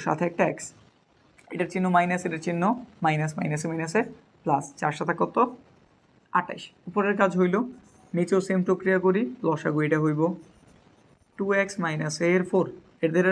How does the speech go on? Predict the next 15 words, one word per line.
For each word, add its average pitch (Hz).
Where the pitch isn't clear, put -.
ভাগ 180
করলে 180
ওয়ান, 160
ওয়ান 151
দিয়ে 151
উপরেরটার 165
গুণ 165
করলে 175
যা 147
আছে 180
ঠিক 156
তাই। 170
কোন 185
চিহ্ন 196
আছে? 190